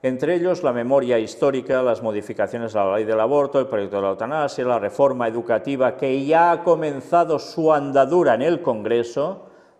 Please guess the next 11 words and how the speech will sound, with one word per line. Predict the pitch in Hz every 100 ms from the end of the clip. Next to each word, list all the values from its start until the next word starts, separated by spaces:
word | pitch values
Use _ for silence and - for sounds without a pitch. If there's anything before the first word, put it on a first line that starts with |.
| _
por | 143 135
tanto, | 127 139 131 127
ya | 113 123 139 143
está | 147 - 151 147
ahí | 151 160 160
dentro | 139 139 127 127 147 135
para | 123 117
ser | 156 147 143
tratada | 147 123 135 131 123 127
y | 117
aprobada, | 117 117 127 113 107 107 120 -